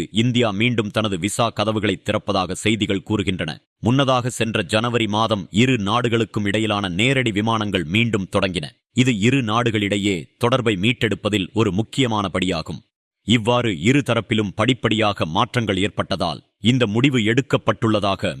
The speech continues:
மேலும் அந்த செய்திகள் கூறுகின்றன. சீன தலைநகரம் பெய்ஜிங்கில் உள்ள இந்திய தூதரகம் வழியாக இந்த அறிவிப்பு வந்தது. அதன்படி ஜூலை இருபத்தி நான்காம் தேதி முதல் சீன நாட்டவர்கள் ஆன்லைன் படிவத்தை நிரப்பி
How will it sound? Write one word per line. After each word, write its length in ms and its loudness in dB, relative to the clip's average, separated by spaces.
மேலும் 340 2
அந்த 340 -2
செய்திகள் 460 2
கூறுகின்றன. 460 0
சீன 360 0
தலைநகரம் 600 0
பெய்ஜிங்கில் 560 0
உள்ள 140 2
இந்திய 220 0
தூதரகம் 520 0
வழியாக 440 0
இந்த 260 2
அறிவிப்பு 400 0
வந்தது. 360 -2
அதன்படி 460 0
ஜூலை 400 2
இருபத்தி 480 0
நான்காம் 520 0
தேதி 300 0
முதல் 340 -2
சீன 340 0
நாட்டவர்கள் 600 -2
ஆன்லைன் 460 0
படிவத்தை 480 0
நிரப்பி 480 0